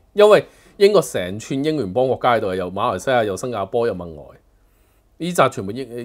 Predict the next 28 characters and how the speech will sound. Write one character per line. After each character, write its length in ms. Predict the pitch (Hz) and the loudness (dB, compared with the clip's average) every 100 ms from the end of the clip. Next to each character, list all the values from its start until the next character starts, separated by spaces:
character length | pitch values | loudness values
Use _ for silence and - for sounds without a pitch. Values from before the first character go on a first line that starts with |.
| 123 | -6
英 160 | 143 | -6
聯 160 | 131 90 | -6 -8
邦 80 | 107 | -6
國 140 | 120 | -6
家 180 | 110 113 | -4 -4
嚟 120 | 92 | -4
嘅， 100 | 92 | -10
跟 140 | 113 147 | -4 -2
住 80 | 135 | -2
又 260 | 107 104 | -2 -2
紐 360 | 98 - 101 113 | -4 -6 -6 -2
西 100 | 143 | -2
蘭、 180 | 123 95 | 0 -2
又 80 | 90 95 | -8 -8
澳 100 | 107 | -10
洲， 140 | 113 120 123 - _ _ | -6 -6 -6 -18 _ _
如 100 | - | 0
果 40 | 160 | 2
你 60 | |
加 160 | 170 180 | 4 2
埋 180 | 151 113 | 2 -2
英 140 | 156 | -2
國， 100 | 156 | -4
佢 140 | 117 127 | 0 0
就 140 | 123 | 0
變 200 | - 135 | -2 -2
咗 40 | |
半 200 | 139 - | -2 -2